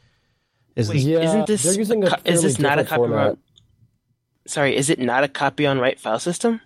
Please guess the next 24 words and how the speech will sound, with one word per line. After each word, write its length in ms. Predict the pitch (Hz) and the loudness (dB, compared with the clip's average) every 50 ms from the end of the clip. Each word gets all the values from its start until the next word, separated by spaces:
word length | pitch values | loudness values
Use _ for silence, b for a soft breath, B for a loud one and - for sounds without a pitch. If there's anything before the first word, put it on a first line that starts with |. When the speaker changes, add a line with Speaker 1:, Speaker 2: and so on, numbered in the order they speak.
| _ _ _ - | _ _ _ -8
Speaker 3:
It 60 | - | -8
is 80 | 339 - | -8 -6
a 40 | - | 0
copy 240 | - 107 - 98 | 0 2 4 4
on 80 | 90 85 | 4 2
write 120 | 76 - | 2 -2
file 160 | - 85 62 - | -4 -4 -4 -4
system. 280 | - - - - - - - - _ _ _ _ _ _ _ _ _ _ - | -6 -10 -16 -16 -20 -20 -20 -20 _ _ _ _ _ _ _ _ _ _ -2
Speaker 2:
Then, 500 | 160 160 156 156 156 156 147 139 123 - _ _ _ _ _ _ - | 0 0 2 2 0 0 -2 -4 -6 -10 _ _ _ _ _ _ -6
then 320 | - 143 143 139 135 - _ _ _ _ _ _ _ - - | -2 0 0 0 -2 -4 _ _ _ _ _ _ _ -14 -6
normally, 480 | 139 147 151 165 175 170 160 156 151 135 | -2 0 0 2 2 2 0 0 -2 -2
well, 340 | 135 - 147 131 120 117 110 | -4 -4 -2 -2 -2 -2 0
Speaker 1:
Copy 280 | - 151 131 123 131 127 | 0 0 2 2 2 2
Speaker 2:
the 0 | |
way 20 | |
Speaker 1:
at 20 | 120 | 2
Speaker 2:
the 60 | 127 | 2
Speaker 1:
that 60 | 123 - | 0 -2
Speaker 2:
other 80 | 165 143 | 0 0
Speaker 1:
point? 160 | 135 131 147 | 0 0 0
Speaker 2:
two 100 | 113 110 | -2 -6
do 220 | - - 131 110 | -6 -4 -4 -4
it 120 | 101 107 113 | -4 -6 -8
is, 380 | 107 113 - - - - - | -10 -10 -8 -8 -8 -8 -8